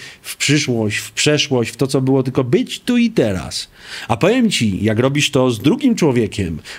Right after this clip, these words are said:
oboje jesteście tu i teraz, na przykład ze swoją ukochaną, ze swoim ukochanym, to już w ogóle jest zupełnie inny poziom relacji, żu-, zupełnie inny poziom przebywania z kimś. Jesteśmy tu i teraz dla siebie, skupiamy się na sobie, a nie na telefonie, nie na innych rzeczach, nie?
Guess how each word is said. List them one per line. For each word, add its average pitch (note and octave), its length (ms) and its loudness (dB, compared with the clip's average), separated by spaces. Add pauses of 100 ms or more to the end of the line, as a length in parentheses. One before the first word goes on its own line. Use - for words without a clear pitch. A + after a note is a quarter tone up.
oboje F#3 360 2
jesteście C3+ 440 0
tu A2+ 100 0
i G#2+ 80 2
teraz, G2+ 260 0
na A2 100 0
przykład G#2+ 240 -2
ze A2+ 60 0
swoją C3 280 2
ukochaną, B2+ 640 0
ze F#2+ 80 0
swoim B2 260 2
ukochanym, B2+ 600 0 (380)
to C#3+ 120 4
już C#3+ 180 4
w B2 60 2
ogóle C#3 220 4
jest B2+ 160 4
zupełnie D3+ 440 4
inny C3 220 4
poziom B2+ 340 2
relacji, A#2+ 480 0
żu-, A#2 340 0
zupełnie D3+ 360 2
inny C#3+ 160 2
poziom C#3+ 340 0
przebywania C#3 640 2
z - 100 -4
kimś. F#2 400 -2 (320)
Jesteśmy D#3+ 440 2
tu G3 300 0
i E3 80 2
teraz E3 360 0
dla C#3+ 160 0
siebie, G#2+ 340 0
skupiamy D#3+ 460 0
się D3+ 140 0
na B2+ 120 2
sobie, F#3 440 0 (280)
a B2+ 100 0
nie C#3+ 160 4
na A2 120 0
telefonie, C#3+ 600 0
nie C3 140 4
na A#2+ 80 2
innych A#2 260 2
rzeczach, A#2 460 -2
nie? C3+ 240 0